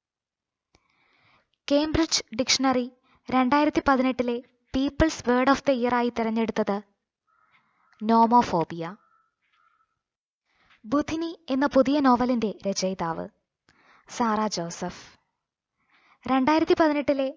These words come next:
ബാലൻ ഡ്യോർ പുരസ്കാര ജേതാവ് ലൂക്ക മോഡ്രിച്ച്. പ്രഥമ വനിതാ ബാലൻ ഡ്യോർ ജേതാവ് അദ ഹെഗർബർഗ്.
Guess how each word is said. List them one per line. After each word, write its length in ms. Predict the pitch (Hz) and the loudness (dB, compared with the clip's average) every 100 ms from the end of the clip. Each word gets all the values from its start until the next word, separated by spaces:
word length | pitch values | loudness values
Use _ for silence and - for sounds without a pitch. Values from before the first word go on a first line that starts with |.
| 214 | -4
ബാലൻ 420 | 214 240 247 277 | 0 2 2 2
ഡ്യോർ 220 | 285 294 262 | 2 2 2
പുരസ്കാര 440 | 240 - 240 226 | -4 -4 -6 -4
ജേതാവ് 560 | 214 175 170 170 165 196 _ _ _ _ _ _ _ _ _ _ - | -2 -2 -4 -6 -6 -10 _ _ _ _ _ _ _ _ _ _ 0
ലൂക്ക 300 | 233 233 240 | 2 4 0
മോഡ്രിച്ച്. 760 | 233 170 160 - 175 - - - _ _ _ _ _ _ _ _ _ _ _ _ _ _ - | -2 -4 -6 -8 -10 -10 -10 -12 _ _ _ _ _ _ _ _ _ _ _ _ _ _ -4
പ്രഥമ 380 | 277 277 311 311 | -2 0 2 2
വനിതാ 380 | 262 254 262 311 | 2 0 0 0
ബാലൻ 380 | 262 254 240 254 | 0 -2 -2 0
ഡ്യോർ 220 | 262 269 | 2 2
ജേതാവ് 560 | - 165 165 165 170 190 _ _ _ _ _ _ _ _ _ _ _ - | 0 -6 -6 -8 -8 -14 _ _ _ _ _ _ _ _ _ _ _ -4
അദ 200 | 240 240 | 0 2
ഹെഗർബർഗ്. 880 | 254 214 170 190 185 165 160 - | 0 -2 -8 -6 -8 -8 -12 -14